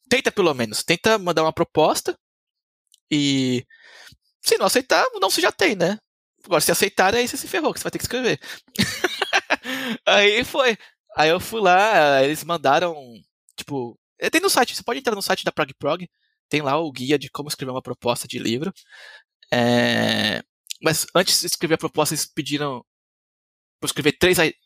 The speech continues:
três ideias. Eu não lembro qual foi minhas três ideias de livro, mas eu escrevi três, e uma delas que eu pesquisei um pouco,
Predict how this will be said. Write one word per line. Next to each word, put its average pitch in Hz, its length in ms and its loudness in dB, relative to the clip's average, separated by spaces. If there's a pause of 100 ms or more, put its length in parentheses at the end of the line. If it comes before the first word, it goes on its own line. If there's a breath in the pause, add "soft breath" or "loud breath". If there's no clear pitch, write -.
(220)
três 165 200 2
ideias. 131 580 2 (640 loud breath)
Eu 135 80 0
não 175 160 4
lembro 175 200 2
qual 156 100 0
foi 151 160 -2
minhas 127 180 -2
três 123 220 -2
ideias 120 400 2
de 123 120 -8
livro, 120 320 -2 (120)
mas 127 120 -2
eu 127 40 -4
escrevi 123 300 -4
três, 139 360 0
e 143 140 2
uma 151 200 -2
delas 139 500 2 (800 soft breath)
que - 60 0
eu 151 40 4
pesquisei - 460 2
um 190 80 -4
pouco, 160 300 0